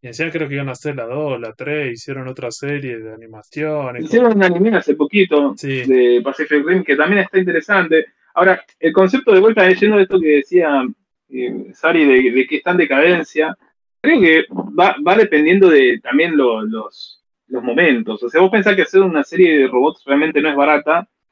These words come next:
Speaker 2: eh, por eso generalmente las hacían series de, perdón, estudios de gran presupuesto, como Tatsunoko, en su momento en los setenta, ochenta,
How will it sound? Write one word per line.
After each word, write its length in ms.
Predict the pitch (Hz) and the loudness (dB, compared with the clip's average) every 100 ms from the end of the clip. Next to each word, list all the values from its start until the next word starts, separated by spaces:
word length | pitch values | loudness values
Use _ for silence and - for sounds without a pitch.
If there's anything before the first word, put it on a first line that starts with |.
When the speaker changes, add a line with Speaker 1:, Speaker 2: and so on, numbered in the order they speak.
| _ | _
Speaker 2:
eh, 320 | - 127 123 117 | 2 4 4 2
por 120 | 135 | 0
eso 140 | 170 | 0
generalmente 500 | - 151 151 170 165 | 0 0 0 0 0
las 140 | 151 131 | 0 0
hacían 480 | 135 - 156 147 | -4 -2 0 0
series 380 | 135 147 151 147 | -2 -4 -2 0
de, 420 | 135 127 123 113 - | 2 2 2 -2 -6
perdón, 280 | - 123 107 | -6 -4 -6
estudios 380 | 117 - 165 175 | -10 -2 2 4
de 380 | 139 120 117 113 | 4 2 2 0
gran 460 | 139 147 143 131 113 | 0 2 2 0 -2
presupuesto, 640 | 117 127 117 170 180 139 | -10 -10 -2 -2 -2 -4
como 380 | 117 110 107 107 | -6 -8 -8 -10
Tatsunoko, 1000 | 120 113 131 151 170 165 151 156 156 151 | -12 -12 -4 -2 0 -2 2 4 4 2
en 100 | 135 | 0
su 120 | 113 | -6
momento 300 | 123 135 135 | -6 -2 -2
en 80 | 123 | -4
los 180 | 113 110 | -8 -12
setenta, 320 | _ 123 131 | _ -10 -6
ochenta, 560 | 127 160 165 170 190 214 | -4 -4 -4 -2 -2 -4